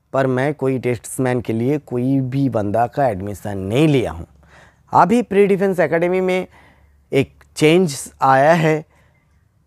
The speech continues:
कांस्टेबल का जगह छोड़ के जो टेस्टमैन का एक ही बैच होगा और वो बैच आपको बीस बंदा का होगा।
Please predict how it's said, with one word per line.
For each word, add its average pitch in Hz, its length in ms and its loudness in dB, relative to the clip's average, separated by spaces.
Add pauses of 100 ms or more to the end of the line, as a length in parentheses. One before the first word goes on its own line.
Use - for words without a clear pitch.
(640)
कांस्टेबल 208 600 4
का 180 340 2 (300)
जगह 139 320 0
छोड़ - 340 2
के 90 220 -10 (760)
जो 110 220 -4 (160)
टेस्टमैन 190 520 4
का 156 260 2 (140)
एक 156 220 2
ही 160 120 0
बैच 120 280 -2
होगा 80 300 -8 (540)
और 120 200 0
वो 175 240 6
बैच 139 460 2 (300)
आपको 135 440 -2 (380)
बीस 196 360 2
बंदा 135 360 0
का 104 140 -4
होगा। 101 360 -6